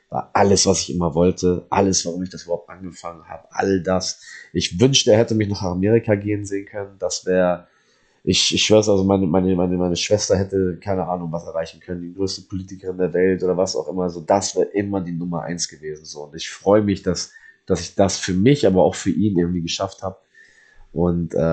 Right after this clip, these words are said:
ja, das war sicherlich der größte Moment. Aber ey, mit W X W, ich hab so viele coole Momente, als ich Titel gewonnen hab, als ich, ähm, mit Walter im Team da catchen konnte, als wir zurückgekommen sind, da auf Überraschung damals, äh, äh, Axel und ich.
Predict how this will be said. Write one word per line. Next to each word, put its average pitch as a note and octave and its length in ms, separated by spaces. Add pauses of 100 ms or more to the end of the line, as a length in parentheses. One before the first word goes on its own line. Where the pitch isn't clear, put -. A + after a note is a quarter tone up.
(140)
ja, D#2+ 140
das E2 180
war F#2+ 100
sicherlich F#2 380
der F2 120
größte E2 320
Moment. E2+ 220
Aber F#2 240
ey, G2+ 160
mit F#2 160
W G2 120
X G2 140
W, G2 40
ich F#2+ 60
hab E2 80
so - 80
viele - 180
coole G2 160
Momente, F2 420
als F2 200
ich - 60
Titel F2+ 260
gewonnen E2 320
hab, E2+ 160
als D#2+ 180
ich, E2+ 160 (560)
ähm, F2 520 (640)
mit B2+ 180
Walter G2+ 300
im F#2+ 120
Team F2+ 220
da F2+ 100
catchen F2 400
konnte, F2 540
als - 500
wir G#2+ 120
zurückgekommen G#2+ 680
sind, G2 300
da G2 80
auf F2+ 180
Überraschung F#2+ 540
damals, F#2 640
äh, F#2 60
äh, F2+ 560
Axel F2 480
und E2 60
ich. F#2 300